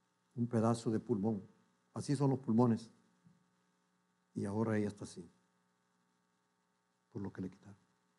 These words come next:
En alguna que otra ocasión ha pasado por mi cabeza,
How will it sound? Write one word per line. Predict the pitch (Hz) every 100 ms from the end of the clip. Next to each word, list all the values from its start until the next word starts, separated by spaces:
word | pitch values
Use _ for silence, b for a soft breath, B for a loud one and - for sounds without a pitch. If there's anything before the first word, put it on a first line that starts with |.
| _ _ _ _ _ _ _ _ _ _ _ _ _ _ _ _ _ _ _ _ _ -
En | 117
alguna | 107 135 131
que | 131
otra | 135 123
ocasión | 123 110 139
ha | 123
pasado | 120 - 120 113
por | - 98
mi | 104
cabeza, | 98 107 104 117